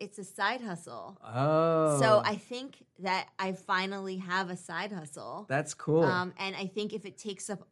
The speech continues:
Speaker 1: my full day,
Speaker 2: Yeah.
Speaker 1: I'm gonna have to retire from teaching and then, you know, segue into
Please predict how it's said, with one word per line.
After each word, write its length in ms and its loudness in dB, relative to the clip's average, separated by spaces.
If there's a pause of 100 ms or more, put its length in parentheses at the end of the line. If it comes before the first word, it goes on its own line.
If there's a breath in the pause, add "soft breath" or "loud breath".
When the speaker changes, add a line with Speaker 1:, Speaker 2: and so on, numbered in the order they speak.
(340)
Speaker 1:
my 220 0
full 540 0
day, 500 -2
Speaker 2:
Yeah. 340 -2
Speaker 1:
I'm 140 0
gonna 160 -2
have 400 -6
to 300 -2
retire 560 -2
from 240 -8
teaching 520 -10
and 200 -6
then, 340 -6
you 120 -10
know, 100 -10
segue 580 -10
into 720 -10